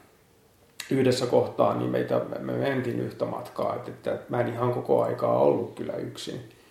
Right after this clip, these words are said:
Ja siellä oli ne muutamat loppuvaiheessa, ne muutamat raskaimmatkin osuudet, missä oli pelkkää taluttamista, niin oikeastaan siellä oli kyllä ihan hyvä, että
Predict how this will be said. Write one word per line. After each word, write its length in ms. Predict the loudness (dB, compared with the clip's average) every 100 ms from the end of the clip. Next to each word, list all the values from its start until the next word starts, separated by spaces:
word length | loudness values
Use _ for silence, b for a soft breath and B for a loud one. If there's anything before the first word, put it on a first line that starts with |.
| b b b b b
Ja 100 | 2
siellä 200 | 4 6
oli 160 | 6 4
ne 80 | 2
muutamat 600 | 4 4 4 2 -2 -8 -20 _ _ -14 -14 -16 _
loppuvaiheessa, 800 | 6 6 6 4 4 4 2 -2
ne 60 | -2
muutamat 400 | -2 0 -2 4
raskaimmatkin 800 | 6 6 4 2 2 -4 -6 -4
osuudet, 440 | -4 -2 0 0
missä 300 | -2 -6 -4
oli 100 | -2
pelkkää 400 | -2 -4 -2 -2
taluttamista, 800 | 0 0 -2 -4 -4 -4 -6 -6
niin 160 | -4 -4
oikeastaan 500 | -6 -6 -4 -4 -6 B B B B B B
siellä 280 | 8 12
oli 120 | 12 10
kyllä 220 | 6 4
ihan 220 | 4 6
hyvä, 380 | 8 10 10 8
että 220 | 0 -8